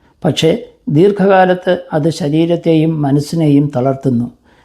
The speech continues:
കാരണം മനുഷ്യൻ്റെ മസ്തിഷ്കവും ശരീരവും അവസാനമില്ലാത്ത, വിശ്രമമില്ലാത്ത ജോലിക്ക് വേണ്ടി രൂപപ്പെടുത്തിയതല്ല. ഈ സംസ്കാരത്തിന് കൊടുക്കേണ്ടി വരുന്ന വിലകൾ വലുതാണ്. തുടർച്ചയായ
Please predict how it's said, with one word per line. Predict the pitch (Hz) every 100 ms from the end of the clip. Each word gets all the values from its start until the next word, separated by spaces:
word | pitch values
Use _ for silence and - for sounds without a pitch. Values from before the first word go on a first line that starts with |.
| _
കാരണം | - 160 165 170 214 - -
മനുഷ്യൻ്റെ | 147 180 - 240 214 196 185 190 190 - _ _
മസ്തിഷ്കവും | 160 147 - 170 - - 170 180
ശരീരവും | 175 156 139 156 160 151 139 - - - - -
അവസാനമില്ലാത്ത, | 143 165 170 185 190 185 156 156 147 156 147 - -
വിശ്രമമില്ലാത്ത | 160 151 196 190 185 160 147 139 139 143 -
ജോലിക്ക് | 143 147 156 156 160
വേണ്ടി | 151 147 143 -
രൂപപ്പെടുത്തിയതല്ല. | 139 143 147 139 139 127 120 - - - _ _ _ _
ഈ | 151 180
സംസ്കാരത്തിന് | 185 170 - - 185 180 185 175
കൊടുക്കേണ്ടി | 165 151 170 170 170
വരുന്ന | 156 156 151
വിലകൾ | 143 135 139 139 127 _ _
വലുതാണ്. | 143 131 131 104 101 - _ _ _ _ _ _ _ _ _ -
തുടർച്ചയായ | 147 160 156 185 185 185